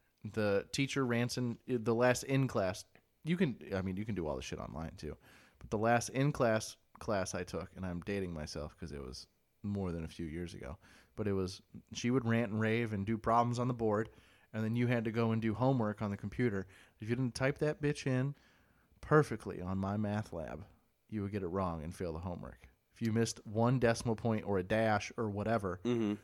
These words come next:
Speaker 1: put, put a space in between an X, in, in between anything else. If you typed it, you had to type it a hundred percent correctly, you just get it wrong. And it was, fuck, I spent twenty minutes on this goddamn math problem, and I got it wrong.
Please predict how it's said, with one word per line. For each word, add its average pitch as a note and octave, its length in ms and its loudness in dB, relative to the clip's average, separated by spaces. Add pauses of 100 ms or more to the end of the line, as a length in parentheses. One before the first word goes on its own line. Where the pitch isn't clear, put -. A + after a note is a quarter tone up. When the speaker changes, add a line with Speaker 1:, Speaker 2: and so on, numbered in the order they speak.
Speaker 1:
put, B2 180 0 (160)
put A#2+ 140 2
a A2 60 2
space B2 420 2
in B2 80 2
between A2 280 0
an G2 100 -4
X, - 440 0 (760)
in, G#2 200 0
in G#2+ 180 -2
between G#2+ 320 0
anything G#2+ 340 0
else. G#2 400 -4
If - 80 -18
you A#2+ 60 0
typed B2 320 2
it, A2+ 160 0 (960)
you C3+ 80 -2
had B2+ 100 0
to B2+ 60 0
type A#2 140 2
it G2+ 60 0
a G#2 40 -6
hundred D3 240 6
percent C3 460 0
correctly, A#2 640 0 (600)
you A2 120 -2
just G2 160 -6
get G#2 120 -2
it E2 40 -4
wrong. D#2 400 -2
And E2 80 -8
it E2 40 -6
was, B1+ 120 -14 (720)
fuck, - 320 -16
I - 80 -8
spent F#2+ 240 -6
twenty G#2+ 220 -2
minutes G2 300 -2
on E2+ 60 -4
this F2+ 120 -6
goddamn E2+ 340 -4
math F#2 240 -2
problem, C#2 320 -4 (1040)
and G#2 80 -4
I F#2 60 -4
got F2+ 100 -2
it D#2 40 -2
wrong. F#2+ 460 -2